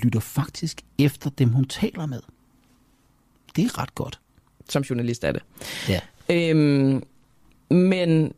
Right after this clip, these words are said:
Speaker 2: ja, hvad vil du sige med General Theory?
Speaker 1: Jeg vil, jeg vil sige, at, øhm, og jeg tror måske også nogle gange, der må man sige, "Jamen, ham, altså, det der, det er sådan nogen, der tænker på en måde, og de kan ikke lide, og det er Keynes, øh, mod Milton Friedman, eller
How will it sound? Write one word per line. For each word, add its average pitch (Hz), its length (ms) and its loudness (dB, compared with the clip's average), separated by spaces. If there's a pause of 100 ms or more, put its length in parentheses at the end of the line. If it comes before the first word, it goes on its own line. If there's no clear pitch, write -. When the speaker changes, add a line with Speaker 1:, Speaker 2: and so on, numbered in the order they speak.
Speaker 2:
ja, 170 180 0 (100)
hvad 160 120 2
vil 156 140 4
du 151 60 4
sige 143 140 4
med 151 80 4
General 131 300 -4
Theory? 131 340 0
Speaker 1:
Jeg 135 120 4
vil, 135 160 4 (100)
jeg 131 120 4
vil 123 140 6
sige, 139 600 2
at, 120 400 2 (120)
øhm, 107 540 4 (840)
og 110 120 2
jeg 107 120 0
tror - 160 -2
måske 123 300 0
også 113 140 0
nogle 123 180 4
gange, 113 220 4
der 110 60 2
må 110 40 2
man 110 80 2
sige, 107 160 -4
"Jamen, 135 120 -4
ham, 107 240 -4 (120)
altså, - 240 -6 (840)
det 120 120 4
der, 127 180 4
det 117 260 4
er 131 40 6
sådan 117 160 2
nogen, 107 220 2
der 104 60 -2
tænker 98 340 0
på - 140 0
en 87 260 0
måde, 90 280 0
og 90 120 -8
de 107 100 -2
kan 131 140 2
ikke 98 320 0
lide, 92 300 -4 (160)
og 87 380 -4
det 107 360 2
er 87 40 -2
Keynes, 95 640 -2
øh, 90 300 -2
mod 90 200 -2 (100)
Milton 90 320 -4
Friedman, 90 560 -4
eller 71 680 -6